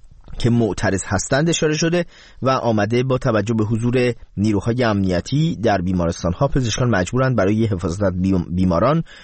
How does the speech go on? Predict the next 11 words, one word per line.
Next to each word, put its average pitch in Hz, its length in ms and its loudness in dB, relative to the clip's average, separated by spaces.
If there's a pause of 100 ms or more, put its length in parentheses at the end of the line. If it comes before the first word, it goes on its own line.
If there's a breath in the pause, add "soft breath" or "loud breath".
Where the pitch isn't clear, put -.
(120)
آنها 104 260 2
را 120 120 2
در 104 160 0
خارج 92 400 -2
از 98 180 0 (220 soft breath)
مراکز 98 360 0
درمانی 90 520 2
و 127 180 2
مخفیانه 98 680 -2
معالجه 143 480 0
کنند 156 320 2